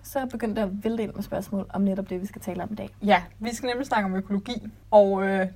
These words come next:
Speaker 2: først og fremmest har I lagt mærke til, at vi går ind for økologi. Det er fedt, at vores værdier skinner igennem.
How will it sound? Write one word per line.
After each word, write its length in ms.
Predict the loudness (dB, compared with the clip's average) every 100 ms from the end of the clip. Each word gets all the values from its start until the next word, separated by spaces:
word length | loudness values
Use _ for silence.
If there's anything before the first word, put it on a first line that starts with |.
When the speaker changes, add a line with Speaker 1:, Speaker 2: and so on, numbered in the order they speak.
| -12 0 10
Speaker 2:
først 280 | 10 10
og 60 | 4
fremmest 300 | 6 4 4
har 80 | 2
I 40 |
lagt 180 | 4 2
mærke 220 | 4 2
til, 120 | 2
at 220 | 2 2 2
vi 280 | 2 2 -4 -20 -4
går 120 | 2
ind 100 | 2
for 100 | 2
økologi. 480 | 0 0 -2 -4 -6 -14 -18 -2
Det 60 | 0
er 40 | 4 4
fedt, 140 | 4 2
at 160 | 4
vores 200 | 6 6
værdier 260 | 4 2 0
skinner 240 | 2 0
igennem. 420 | 2 2 2 0